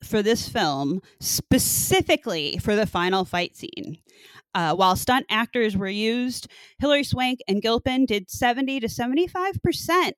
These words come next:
of their own stunts themselves, which is pretty impressive when you see that scene. The stunt doubles, Sarah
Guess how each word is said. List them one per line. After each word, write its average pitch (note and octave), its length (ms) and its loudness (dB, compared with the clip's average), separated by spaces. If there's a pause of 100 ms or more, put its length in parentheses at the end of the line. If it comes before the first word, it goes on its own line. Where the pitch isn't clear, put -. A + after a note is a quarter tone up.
of A3+ 100 -4
their A3 160 0
own A#3+ 240 4
stunts - 540 -4
themselves, F#3+ 760 -4
which D3+ 180 -10
is D#3+ 120 -8 (160)
pretty B3 540 -2
impressive D3+ 840 -6
when D#3+ 200 -2
you D#3+ 140 2
see C#3+ 480 -4 (380)
that - 240 -6
scene. G#2+ 460 -8 (760)
The A#3 80 2
stunt E4 360 2
doubles, F#3+ 580 2 (100)
Sarah A#3 480 4